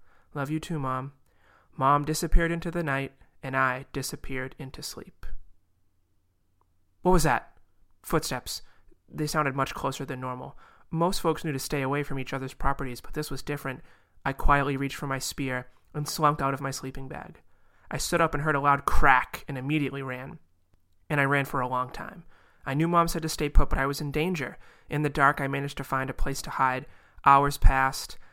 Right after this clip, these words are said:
I stayed put, and slowly through the trickling morning light, I wandered and found a double-trunked oak tree.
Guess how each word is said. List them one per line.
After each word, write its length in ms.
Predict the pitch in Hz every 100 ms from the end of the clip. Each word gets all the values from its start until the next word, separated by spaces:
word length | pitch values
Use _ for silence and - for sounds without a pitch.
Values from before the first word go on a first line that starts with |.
| -
I 60 | 135
stayed 420 | - 143 143 143
put, 300 | - 135 - - - - _ -
and 100 | 165
slowly 560 | - 190 160 170 156
through 180 | 147 147
the 80 | 135
trickling 520 | - - - 147 143
morning 340 | 143 139 135
light, 200 | 135 131
I 100 | 127
wandered 560 | 131 135 135 131 127 127 - - _ -
and 120 | 139
found 220 | 143 139
a 40 |
double-trunked 640 | 131 135 135 127 131 131 -
oak 200 | 127 -
tree. 320 | - 127 -